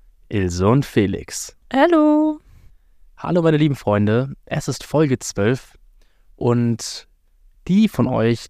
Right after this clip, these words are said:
Speaker 1: die vielleicht den Podcast mit Video sehen, sehen es schon. Heute sehen wir, ähm, ich sag mal, anders aus als sonst.
Speaker 2: Hab mal ein bisschen experimentiert mit unseren Make-up-Looks, ähm, für, für die folgenden Folgen dann.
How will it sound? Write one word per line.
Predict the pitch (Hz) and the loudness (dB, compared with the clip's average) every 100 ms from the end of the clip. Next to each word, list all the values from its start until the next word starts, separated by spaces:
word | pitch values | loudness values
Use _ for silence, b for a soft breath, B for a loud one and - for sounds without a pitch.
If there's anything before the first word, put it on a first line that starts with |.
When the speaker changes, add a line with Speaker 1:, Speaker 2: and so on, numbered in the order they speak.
| - | -8
Speaker 1:
die | |
vielleicht | 107 113 107 104 - - | -4 0 0 -2 -10 -8
den | 107 | -6
Podcast | 117 - 104 | -4 -4 -6
mit | 98 92 | -6 -4
Video | 165 123 | 2 2
sehen, | 92 101 127 165 - - _ _ | 2 0 0 -2 -10 -20 _ _
sehen | 101 101 | -6 -2
es | 104 | -2
schon. | - 156 190 208 - - _ - | 0 2 2 -2 -10 -20 _ -2
Heute | 151 147 | -2 0
sehen | 127 127 | 2 2
wir, | 127 135 147 147 _ _ _ _ | 2 2 2 -2 _ _ _ _
ähm, | 120 113 113 110 110 _ - _ _ _ | -2 0 2 0 -4 _ -20 _ _ _
ich | - | -4
sag | 151 | -2
mal, | 156 | 0
anders | 175 190 127 - | 2 2 2 0
aus | 110 107 - | -4 -4 -6
als | 117 - | -10 -6
sonst. | 101 147 202 - _ - | -4 -4 -6 -14 _ -6
Speaker 2:
Hab | 262 247 | -2 2
mal | 240 | 4
ein | 240 | 4
bisschen | 240 233 247 226 | 2 0 0 2
experimentiert | - - - 226 214 233 | 0 -2 -2 -2 0 -2
mit | 214 | 0
unseren | 214 214 233 | -2 0 0
Make-up-Looks, | 214 214 233 - 226 214 - - - | 2 0 -2 -2 -4 -4 -10 -8 -2
ähm, | 208 208 214 | 0 2 0
für, | - 226 214 214 | -2 -2 0 0
für | - 226 | -2 -2
die | 214 | -2
folgenden | - 220 214 214 220 | 0 0 2 2 0
Folgen | 220 214 214 | 0 0 2
dann. | 208 214 | 2 0